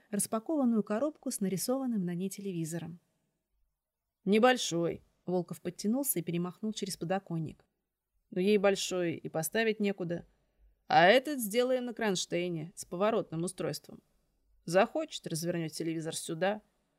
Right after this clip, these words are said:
захочет — на кухню». «Максим», у меня на глазах выступили слёзы. «Ты такой молодец!» Я сделала к нему шаг и обняла. Так здорово, что друг проявил сострадание.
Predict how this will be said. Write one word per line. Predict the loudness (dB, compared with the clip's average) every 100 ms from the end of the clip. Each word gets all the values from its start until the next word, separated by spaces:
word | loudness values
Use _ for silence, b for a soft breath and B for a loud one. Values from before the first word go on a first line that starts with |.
| _ -2
захочет — | 2 2 0 -6 -8
на | -8 -8
кухню». | -6 -6 -8 -12 _ _ _ _ _ _ _ _ _ _ _ _ _ -6
«Максим», | -2 -2 -2 -4 -2 -2 -2 -2 -6 _ _ _ _ _ -4
у |
меня | 0 2 0
на | 0
глазах | -2 0 0 -2
выступили | -4 -8 -6 -6 -4
слёзы. | -4 -4 -4 -4 -10 _ _ _ _ _ _ _ _
«Ты | -6
такой | -2 -4 -4 -2 0
молодец!» | 2 2 2 2 -2 -4 -4 -8 -10 _ _ _ _
Я | -2 0
сделала | 2 0 0
к | -4
нему | -4 -2
шаг | -2 -2 -4
и | -4
обняла. | -4 0 0 0 -4 -8 _ _ _ _ _ -2
Так | 0 0
здорово, | 0 0 2 0 -2
что | -8 -6
друг | -2 -2 -2
проявил | -6 -4 -4 -4
сострадание. | -4 -4 -2 -4 -2 -2 -4 -6